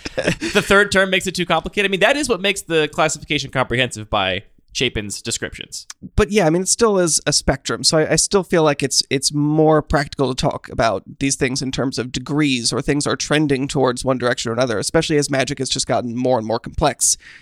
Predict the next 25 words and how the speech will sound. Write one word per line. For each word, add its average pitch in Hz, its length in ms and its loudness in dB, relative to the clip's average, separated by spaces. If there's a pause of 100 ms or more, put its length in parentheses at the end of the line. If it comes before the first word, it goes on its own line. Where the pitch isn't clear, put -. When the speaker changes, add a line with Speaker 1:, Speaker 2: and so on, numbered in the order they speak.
(240)
Speaker 2:
And 190 140 2
then 226 80 0
what, 240 160 2
what 226 180 0
really 285 280 0
does 151 440 2 (200)
frustrate 147 440 0
me 135 140 2
is 123 120 0
that 135 180 2
people 180 240 2
then, 147 380 4 (220)
rather 180 460 2
than 165 160 -2
saying, 151 280 2
"Here's 214 280 2
a 185 40 -4
useful 170 280 0
thought 139 220 2
technology, 123 640 -2 (200)
as 147 220 2
long 170 380 4
as 156 120 -2
we 151 200 2
are, 143 420 2